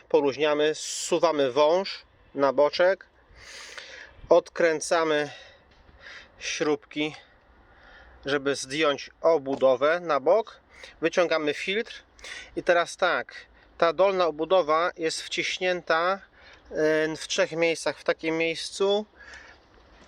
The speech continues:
tutaj jest też ten chwyt, on jest po prostu wciśnięty, nie? Tak jak, tak jak obudowy tutaj silnika są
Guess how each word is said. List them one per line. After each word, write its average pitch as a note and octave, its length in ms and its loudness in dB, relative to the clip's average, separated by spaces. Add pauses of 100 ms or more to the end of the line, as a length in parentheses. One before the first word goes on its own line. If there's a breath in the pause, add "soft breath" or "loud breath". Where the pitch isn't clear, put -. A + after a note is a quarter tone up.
(360)
tutaj D#3+ 380 -2 (680 loud breath)
jest - 380 -8
też - 420 -6 (800 loud breath)
ten C#3+ 180 -2
chwyt, F#3+ 340 -2
on F#3+ 100 0
jest G3 140 -2
po - 0 -
prostu - 240 -2
wciśnięty, D3+ 680 -4
nie? F3 240 0
Tak F3 160 -2
jak, F3 180 -2 (320 loud breath)
tak F3 160 2
jak - 260 0
obudowy D#3+ 680 4 (240 loud breath)
tutaj D#3+ 260 0
silnika E3+ 360 -4
są D3+ 220 0